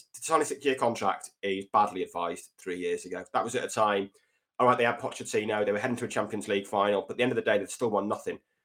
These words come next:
And it was common knowledge that that stadium was gonna restrict them, heavily restrict them in the transfer market for a couple of seasons. So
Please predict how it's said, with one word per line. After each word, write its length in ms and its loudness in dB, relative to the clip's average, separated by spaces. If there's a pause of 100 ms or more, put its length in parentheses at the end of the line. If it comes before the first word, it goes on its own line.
(180)
And 340 -2
it 100 0
was 120 -10
common 360 2
knowledge 560 -2
that 160 -4
that 160 0
stadium 440 0
was 120 -6
gonna 180 -4
restrict 360 -8
them, 180 -8
heavily 380 -2
restrict 460 -8
them 180 -8
in 160 -4
the 80 -10
transfer 400 -6
market 460 -8
for 100 -6
a 60 -12
couple 200 -14
of 80 -8
seasons. 420 -8
So 300 -2